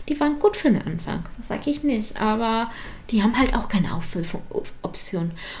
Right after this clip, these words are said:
Und wenn du dei-, deine Marker gut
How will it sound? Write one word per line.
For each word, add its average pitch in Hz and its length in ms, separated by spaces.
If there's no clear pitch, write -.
Und 214 320
wenn 220 160
du 220 480
dei-, 208 480
deine 208 240
Marker 208 580
gut 214 320